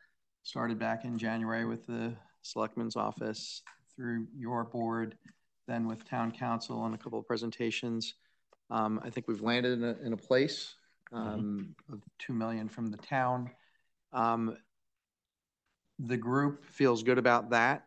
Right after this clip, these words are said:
Speaker 1: um, and, and we're excited and, su-, and, and feel the support, which is nice. Um, our perspective now, and, you know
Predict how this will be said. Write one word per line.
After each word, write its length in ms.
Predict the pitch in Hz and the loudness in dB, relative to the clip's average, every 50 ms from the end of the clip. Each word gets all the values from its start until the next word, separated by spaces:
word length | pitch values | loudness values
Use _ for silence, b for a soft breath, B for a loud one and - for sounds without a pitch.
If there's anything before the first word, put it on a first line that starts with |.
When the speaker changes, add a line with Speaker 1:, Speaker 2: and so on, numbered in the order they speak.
| _ - _ 143 | _ -20 _ -6
Speaker 1:
um, 540 | 113 113 110 107 110 110 110 110 110 110 110 - | -2 0 0 0 0 0 0 -2 -2 -4 -4 -6
and, 340 | - 120 113 113 110 107 110 | -6 -4 -2 -2 -2 -4 -4
and 220 | 120 113 110 110 107 | -6 -6 -4 -4 -2
we're 280 | 107 107 107 107 104 - - - - _ _ | -2 0 -2 -2 -4 -8 -14 -20 -20 _ _
excited 460 | 165 117 - - 127 110 113 110 104 | -12 -10 -6 0 2 2 2 2 0
and, 140 | 110 110 110 | -2 -4 -6
su-, 180 | - - 113 107 - _ _ _ _ - - | -6 -8 -10 -12 -12 _ _ _ _ -12 -8
and, 260 | 107 104 104 - - | -6 -6 -6 -8 -8
and 280 | 120 110 101 101 101 - | -8 -8 -8 -8 -10 -10
feel 260 | - - 131 120 113 | 0 2 4 4 4
the 120 | 110 110 104 | 4 2 -2
support, 480 | - - - - - 107 110 117 - | -2 -4 -6 -2 2 2 2 0 0
which 180 | 143 123 - - | -6 -10 -8 -8
is 140 | 113 - - | -8 -4 -2
nice. 380 | 113 110 113 110 - - - b b b b b b b b b _ _ - | -2 -2 -2 -2 -4 -8 -10 b b b b b b b b b _ _ 2
Um, 340 | 110 117 117 113 113 113 113 - - - | 2 4 4 2 0 -2 -4 -8 0 4
our 220 | 127 127 139 139 | 6 8 8 8
perspective 580 | - - 135 - - 139 123 - - 127 117 117 | 6 2 -2 2 4 2 2 4 2 0 0 2
now, 460 | 120 120 123 120 117 117 117 117 117 - | 2 4 6 6 8 6 6 4 0 -2
and, 360 | 113 110 113 113 110 107 101 - - _ _ _ _ _ _ _ _ _ _ _ | -4 -2 -2 -2 -2 -4 -6 -10 -18 _ _ _ _ _ _ _ _ _ _ _
you 80 | - 113 | -2 0
know 220 | 110 107 107 95 | 0 0 0 -2